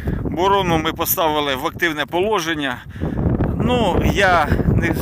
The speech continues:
збираюсь нікому нічого доказувати. Я кажу, як ми робимо, і я рахую, це правильно, і всі, хто так спробував, всі так роблять.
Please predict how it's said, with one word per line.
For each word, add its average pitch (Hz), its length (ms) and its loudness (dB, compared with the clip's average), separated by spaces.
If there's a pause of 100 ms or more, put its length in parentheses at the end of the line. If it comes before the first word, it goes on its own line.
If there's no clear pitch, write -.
(100)
збираюсь 175 600 0
нікому 165 300 0
нічого 156 320 2
доказувати. - 640 0
Я 247 200 4
кажу, 208 300 0
як 196 140 2
ми 196 140 0
робимо, 214 480 2 (340)
і 165 80 0
я 202 180 4
рахую, 175 360 4
це 170 120 -2
правильно, 175 640 2
і 143 80 0
всі, 139 260 0
хто 165 160 -2
так 151 180 0
спробував, 185 500 2
всі - 240 -2
так - 220 -2
роблять. - 480 2